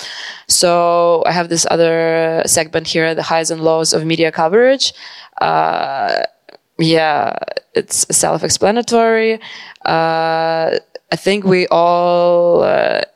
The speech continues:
know that media plays a very big part in the, really anything that's going on in the world. And music media have been, uh,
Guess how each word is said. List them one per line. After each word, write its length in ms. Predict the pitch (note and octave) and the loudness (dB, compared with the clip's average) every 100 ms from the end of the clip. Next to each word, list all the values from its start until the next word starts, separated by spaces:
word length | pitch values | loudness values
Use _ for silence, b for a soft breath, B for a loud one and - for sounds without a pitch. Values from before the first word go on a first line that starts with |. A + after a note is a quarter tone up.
| _ _ _ | _ _ _
know 240 | F3 E3 E3 | 0 0 0
that 360 | E3 D#3+ - F3+ | 0 -2 -2 2
media 560 | F3+ F3+ F3 E3 D#3 - - | 2 4 2 2 -2 -4 -2
plays 360 | E3 E3 D#3 | 0 0 -2
a 60 | E3 | -2
very 420 | D#3+ D#3+ E3 D#3+ | 0 0 0 -4
big 340 | D#3+ E3 D3+ - | 0 -2 -2 -2
part 420 | E3 A3 C4+ - | 2 2 0 -2
in 400 | - F#3 F3+ F3+ | -2 -2 -2 -2
the, 680 | F3 E3+ - - - C2+ - - _ _ _ _ _ _ | 0 0 0 0 0 -2 -6 -16 _ _ _ _ _ _
really 320 | D#3+ E3 D#3+ | -2 0 2
anything 420 | D#3 E3 - - C#3+ | -2 -4 -2 -4 0
that's 220 | C#3 - | 0 0
going 300 | D#3+ F3 F3+ | 0 -2 -2
on 100 | F3+ | -4
in 80 | F3 | -2
the 100 | E3+ | 0
world. 440 | E3+ E3+ E3+ F3 B B B B B | 2 2 0 -2 B B B B B
And 580 | - E3 D#3+ D#3+ E3 D#3 - | -4 -2 0 -2 -2 -2 0
music 340 | E3+ E3 F3 E3+ | 2 2 0 -2
media 960 | E3 E3 E3 D#3+ D#3+ D#3 D3+ D3+ D#3 - | -2 2 2 4 4 2 2 0 -2 -2
have 240 | D#3+ D#3+ | -4 0
been, 320 | E3 D#3+ D#3+ | 0 0 -2
uh, 300 | D3 C3+ - | -2 0 -2